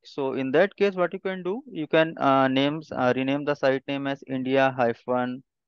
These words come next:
uh, like, uh, Delhi or Mumbai or any other city, something like this, right? But right now I'm just making India only. Click on next. Now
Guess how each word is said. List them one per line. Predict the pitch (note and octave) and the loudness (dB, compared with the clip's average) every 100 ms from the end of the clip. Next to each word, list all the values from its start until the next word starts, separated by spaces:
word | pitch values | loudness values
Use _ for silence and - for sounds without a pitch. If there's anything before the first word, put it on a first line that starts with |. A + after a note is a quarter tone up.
| _ _ - | _ _ -2
uh, | A#2+ A#2 | 0 4
like, | A#2 A#2 - - | 4 4 -2 -2
uh, | A#2+ | -2
Delhi | A2 A#2 A#2 B2+ B2 | 4 4 4 0 -2
or | - A2+ | -4 -4
Mumbai | A#2 B2 A#2+ A2+ A#2 | -4 -6 -4 -4 -4
or | A#2 A2 | -4 -4
any | A2 A2 | -4 -6
other | G#2+ G#2+ | -6 -6
city, | - - G#2+ | -8 -10 -6
something | - G#2+ A#2 | -4 -4 -4
like | G#2+ F#2+ - | 0 0 0
this, | A2 A2 | -8 -6
right? | A#2 E3 B3 _ | -6 -6 -8 _
But | B2+ - | -6 2
right | D3 D3+ | 2 2
now | E3 D#3 | -2 0
I'm | C#3 B2+ G#2+ | 0 -2 -4
just | A#2+ - | -6 -6
making | A#2 G#2+ A#2+ | -6 -6 -6
India | A2 G2+ A2+ | -6 -2 -2
only. | A2 G#2 D#3 - _ _ _ _ _ _ _ _ _ | -2 -4 -6 -10 _ _ _ _ _ _ _ _ _
Click | - A#2 B2+ | -4 0 0
on | A2 | 2
next. | B2 B3 - - _ _ _ _ _ _ _ _ _ _ _ _ _ _ _ _ _ _ _ _ _ _ _ _ _ _ _ - _ _ | 0 -4 -8 -20 _ _ _ _ _ _ _ _ _ _ _ _ _ _ _ _ _ _ _ _ _ _ _ _ _ _ _ -20 _ _
Now | F3 F3+ G3 C#4 | 4 6 6 2